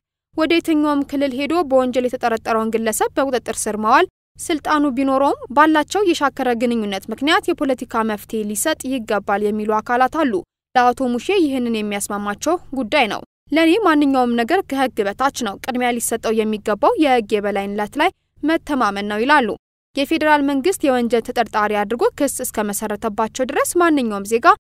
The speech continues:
በሚታይበት የህግ ስርዓት መሰረት ነጻ፣ ገለልተኛ በሆነ ፍርድ ቤት ጉዳያቸው ሊታይ እንደሚገባ የሚናገሩት አቶ ሙሼ የተሰጣቸውን ኃላፊነት በአግባቡ ተጠቅመዋል አልተጠቀሙም የሚለውን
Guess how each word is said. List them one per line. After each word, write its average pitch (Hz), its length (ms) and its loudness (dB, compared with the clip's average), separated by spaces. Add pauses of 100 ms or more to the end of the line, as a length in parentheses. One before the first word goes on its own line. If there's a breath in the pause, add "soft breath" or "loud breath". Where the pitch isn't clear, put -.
(260)
በሚታይበት 302 800 2
የህግ 254 320 0
ስርዓት 233 340 -2
መሰረት 226 420 -2
ነጻ፣ 254 240 0 (220)
ገለልተኛ 262 600 0
በሆነ 214 340 -2
ፍርድ 269 320 -4
ቤት 220 200 0
ጉዳያቸው 202 520 -4
ሊታይ 214 340 -2
እንደሚገባ 220 680 -2
የሚናገሩት 214 720 -2
አቶ 240 260 0
ሙሼ 202 200 -10 (500)
የተሰጣቸውን 320 760 0
ኃላፊነት 285 500 0
በአግባቡ 254 480 2
ተጠቅመዋል 240 640 0
አልተጠቀሙም 247 680 -4
የሚለውን 254 480 2